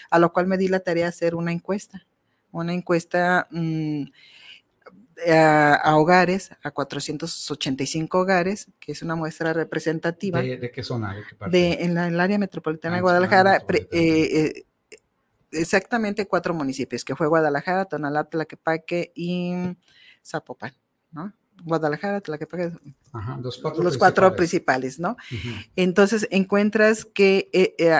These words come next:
Speaker 1: está, todos refieren, la mayoría refieren que, que el agua no llega transparente a su casa,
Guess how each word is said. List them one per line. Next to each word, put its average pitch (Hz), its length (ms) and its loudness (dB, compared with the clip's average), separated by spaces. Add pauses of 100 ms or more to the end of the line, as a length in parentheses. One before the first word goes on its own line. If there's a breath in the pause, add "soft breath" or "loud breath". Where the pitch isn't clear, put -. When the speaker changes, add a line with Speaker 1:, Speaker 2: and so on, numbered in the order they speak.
(120)
Speaker 1:
está, 170 760 0 (640)
todos 180 280 2
refieren, 185 420 -4
la 170 80 -2
mayoría 151 440 -2
refieren 170 460 -6
que, 151 440 -6
que 160 100 -6
el 151 80 -2
agua 165 220 0
no 160 100 -4
llega 156 720 -2
transparente 151 580 -6
a - 20 -8
su 180 100 -12
casa, 175 280 -8